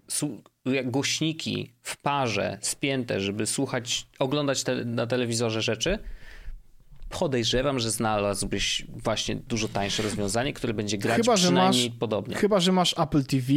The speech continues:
Speaker 2: do tego w zestawie, żeby móc przesunąć
Speaker 1: Ale to, to też, to akurat nie zmienia dużo.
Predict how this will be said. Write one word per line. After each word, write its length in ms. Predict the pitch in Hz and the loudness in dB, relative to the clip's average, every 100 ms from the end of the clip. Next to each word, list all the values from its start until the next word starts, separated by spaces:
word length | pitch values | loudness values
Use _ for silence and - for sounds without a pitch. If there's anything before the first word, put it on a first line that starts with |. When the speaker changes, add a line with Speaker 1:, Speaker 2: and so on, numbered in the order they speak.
| 165 185 | 6 6
Speaker 2:
do 120 | 170 | 4
tego 460 | 175 170 160 160 151 | 4 4 6 6 6
w 60 | |
zestawie, 640 | 156 147 160 151 151 151 139 | 2 0 2 2 4 4 4
żeby 220 | 139 139 | 2 2
móc 260 | 143 131 131 | 2 0 -2
przesunąć 560 | - 139 - 139 131 | -2 0 2 4 2
Speaker 1:
Ale 180 | 147 220 | 0 -2
to, 180 | 226 254 - | -2 -6 -6
to 100 | - | -10
też, 280 | 262 311 - - | -4 -2 -2 -2
to 140 | 226 | 0
akurat 340 | 269 277 277 294 | 0 0 -4 -2
nie 80 | 294 | -2
zmienia 420 | 320 339 233 151 | 0 2 2 2
dużo. 540 | 131 110 98 95 90 | 2 2 0 0 0